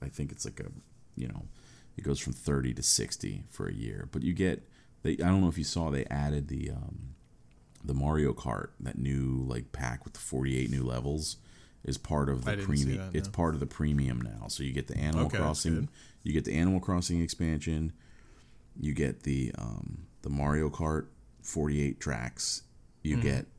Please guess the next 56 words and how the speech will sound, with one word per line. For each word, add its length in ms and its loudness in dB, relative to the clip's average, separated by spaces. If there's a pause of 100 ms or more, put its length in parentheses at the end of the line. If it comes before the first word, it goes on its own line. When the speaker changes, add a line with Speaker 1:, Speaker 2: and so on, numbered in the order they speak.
(120)
Speaker 1:
the 420 -2 (180)
Nintendo 460 2
sixty-four 680 -2
and 140 0
the 40 -2
Sega 320 0
Genesis 440 -2
games 440 -10 (480)
for 140 -4
that 260 -2
extra 320 -6
money 260 -4
that 80 -4
you're 100 -10
paying. 300 -8
So 160 -2
now 380 6
it's 140 0
Speaker 2:
Yeah. 80 2
Speaker 1:
kind 160 4
of 80 0
starting 440 0
to 220 -4 (320)
Speaker 2:
Which 160 0
have 140 4
Speaker 1:
so 60 0
you 100 4
get 60 2
Speaker 2:
expanding 340 0
rosters 440 -6
Speaker 1:
Yeah, 120 4
Speaker 2:
as 100 0
Speaker 1:
so 80 4
you 120 10
Speaker 2:
well. 100 4
Speaker 1:
got 100 2
si-, 260 8
Speaker 2:
Yeah. 120 2
Speaker 1:
yeah, 60 -4
so 180 0
you've 80 0
got 140 -2
sixty 420 4
dollars 480 2
worth 240 -2
of 160 -4
D 160 2
L 160 0
C, 480 -2 (580)
right? 320 0
'Cause 180 -4
it's 140 -6
thirty 320 2
and 140 -2
thirty. 240 0
Speaker 2:
Mm-hmm. 140 0